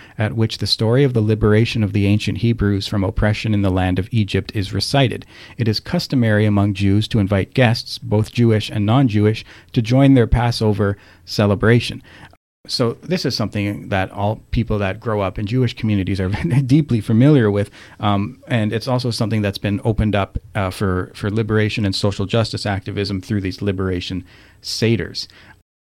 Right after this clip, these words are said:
You know, there's some questions I had about that, but since these have been going on for a while, I guess I, it's lost to my memory. How did you get the idea to do this? I, I don't remember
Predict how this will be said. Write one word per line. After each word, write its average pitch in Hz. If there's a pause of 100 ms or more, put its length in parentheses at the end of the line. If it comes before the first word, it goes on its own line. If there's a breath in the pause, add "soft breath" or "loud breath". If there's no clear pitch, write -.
(420)
You 143
know, 120
there's 117
some 151
questions 151
I 117
had 127
about 107
that, 104
but 107 (720)
since -
these 202
have 175
been 131
going 120
on 117
for 107
a 95
while, 101 (220 loud breath)
I 143
guess 165 (1000 loud breath)
I, -
it's 135
lost 147
to -
my 120
memory. 104 (180 loud breath)
How 170
did 233
you 156
get 160
the 131
idea 120
to -
do 131
this? -
I, 110
I 131
don't 151 (260 soft breath)
remember 123